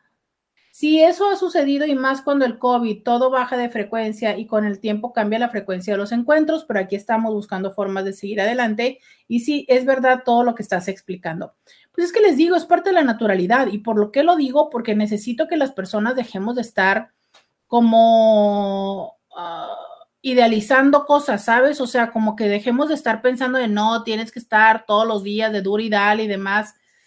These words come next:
Pues sí, hay temporadas. Más bien yo te diría, si no hay temporadas de eso, preocúpate. Pero no podemos tener la expectativa de que eso sea lo, lo de todo el tiempo, ¿sabes? Lo normal.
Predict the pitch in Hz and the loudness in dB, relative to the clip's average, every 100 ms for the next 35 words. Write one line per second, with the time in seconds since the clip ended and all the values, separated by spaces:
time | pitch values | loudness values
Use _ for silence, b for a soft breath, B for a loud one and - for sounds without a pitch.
0 | _ _ 254 277 277 - - - 330 349 | _ _ -6 -6 -8 -18 -20 -10 -2 2
1 | 440 494 349 - 415 403 277 302 349 220 | 4 4 4 2 -2 0 2 4 2 0
2 | 226 277 311 349 349 285 247 240 220 - | -2 0 0 -2 -2 -2 0 0 0 -2
3 | 220 240 311 370 403 370 240 214 208 214 | -2 2 0 0 -4 -2 0 2 4 4
4 | 247 240 196 180 170 262 254 175 - 302 | 2 -2 -4 -6 -4 -6 -6 -12 -8 -8
5 | - 170 _ _ _ _ _ _ _ _ | -8 -14 _ _ _ _ _ _ _ _
6 | _ 262 254 247 277 269 320 320 320 320 | _ 4 6 4 2 6 8 8 2 -2
7 | - 294 285 277 302 285 302 285 262 262 | 2 2 4 2 2 -2 -6 -4 -4 -2
8 | 262 294 262 226 208 208 214 233 254 - | 0 2 0 -2 0 0 -2 -4 -6 -4
9 | 247 233 247 262 233 208 208 202 202 196 | -4 0 0 0 0 0 0 -2 -2 -2
10 | 196 190 180 175 196 190 185 175 180 214 | -2 -4 -6 -8 -8 -4 -4 -4 -2 0
11 | 226 233 226 254 277 277 175 156 175 185 | 0 -2 0 2 2 0 -8 -8 -4 -2
12 | 202 220 190 180 170 180 202 202 - | -2 -4 -6 -6 -8 0 0 2 -4